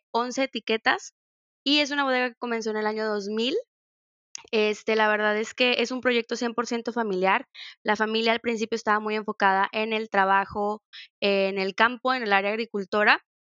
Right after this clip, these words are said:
este, no tanto en el vino, pero, pues, bueno, por experimentos, por pláticas, se da que en el rancho que tienen, pues, las condiciones climatológicas están súper padres, la tierra también,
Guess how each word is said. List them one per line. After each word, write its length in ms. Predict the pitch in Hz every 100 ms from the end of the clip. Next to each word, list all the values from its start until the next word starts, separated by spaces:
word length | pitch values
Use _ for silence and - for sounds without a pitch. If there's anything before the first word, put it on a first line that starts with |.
| _ -
este, 400 | 208 208 - 214
no 180 | 233
tanto 320 | 233 240 240 240
en 100 | 220
el 140 | 214
vino, 320 | 220 220 262 -
pero, 200 | 214 202
pues, 220 | 208 202
bueno, 320 | 220 196 180 _ _ _
por 140 | 220 214
experimentos, 760 | 208 - 214 247 269 254 247
por 240 | - 208 196
pláticas, 760 | 240 247 247 220 220 226 - _ _ _
se 300 | - - 214
da 240 | 208 220 233 -
que 300 | 226 226 226
en 480 | 220 220 208 208 208
el 180 | 208
rancho 300 | 214 226 233 254
que 100 | 247
tienen, 400 | 254 247 240 226
pues, 280 | 220 208
las 140 | 196 190
condiciones 480 | 208 196 202 202 -
climatológicas 720 | 220 214 208 208 214 220 220
están 320 | - 196 202
súper 380 | - 233 226 220
padres, 480 | 226 226 226 240 226
la 100 | 196
tierra 300 | 208 202 220
también, 480 | 202 202 202 240